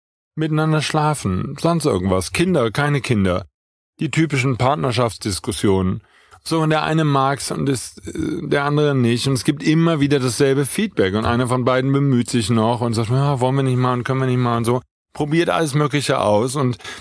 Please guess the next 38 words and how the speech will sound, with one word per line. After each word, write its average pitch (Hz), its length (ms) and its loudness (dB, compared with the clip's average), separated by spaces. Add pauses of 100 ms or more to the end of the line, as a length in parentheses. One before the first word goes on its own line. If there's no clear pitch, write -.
(220)
ist 147 200 -4
flexibel 127 760 0
und 131 220 -4
tut 135 180 2
und 143 140 2
macht 104 340 0
und 135 80 -4
kriegt 151 220 -2
immer 170 220 2
wieder 160 120 2
dasselbe 147 320 0
Feedback. 156 540 -2
Dann 143 220 -2
kann's 147 260 -2
doch 131 160 -2
auch 120 180 0
einfach 131 280 -2
sein, 127 200 0
dass 120 120 -2
du 123 80 -2
sagst, 120 200 -4
"Okay, 180 300 -2 (480)
und 135 160 -2
jetzt 165 480 -2
probiere 156 240 -2
ich 147 60 -2
ein 156 60 2
neues 151 200 2
Verhalten 175 340 0
aus. 104 260 0
Ich - 220 -4
gehe. - 340 0 (160)
Punkt." 226 380 -4 (720)
Ich 156 180 -6
mag 143 340 -2
das. 101 300 -2
Ich, - 360 -8
ich, - 380 -4